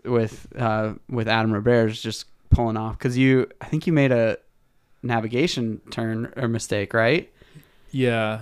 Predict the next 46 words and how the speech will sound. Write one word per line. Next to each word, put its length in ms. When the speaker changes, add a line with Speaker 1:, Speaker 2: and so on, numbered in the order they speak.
Speaker 2:
yeah. 560
I, 60
I 40
just 520
put 160
in 100
a 60
big 240
effort. 300
Like, 260
we, 180
we 140
got 200
to 80
that 160
last 280
checkpoint. 680
Adam 280
didn't 180
stop. 400
The 80
rest 240
of 60
us 100
had 140
to 60
fill 260
up. 220
Uh, 280
and 100
that's 200
when, 320
so 180
it 20
was 140
Pete 320
in 100
the 60
tandem 400
and 160
me 440
between 680
mile 280
one 220
thirty 360
to, 280